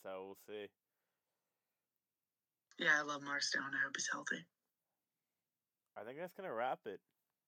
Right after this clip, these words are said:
Speaker 1: Do we have anything else we wanna talk about?
Speaker 2: Uh, just quick, really, really quick here. World Cup final picks. I got France tomorrow morning. I got three two, one for Messi, one for Alvarez, but France is too strong and wins in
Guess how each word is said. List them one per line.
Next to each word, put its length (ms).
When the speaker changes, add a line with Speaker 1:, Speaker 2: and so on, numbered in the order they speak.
Speaker 1:
Do 80
we 20
have 80
anything 200
else 140
we 60
wanna 100
talk 240
about? 280
Speaker 2:
Uh, 440
just 240
quick, 340
really, 400
really 240
quick 180
here. 220
World 240
Cup 160
final 300
picks. 440
I 200
got 220
France 340
tomorrow 380
morning. 480
I 140
got 260
three 220
two, 600
one 200
for 100
Messi, 460
one 160
for 120
Alvarez, 680
but 180
France 360
is 80
too 180
strong 420
and 140
wins 200
in 100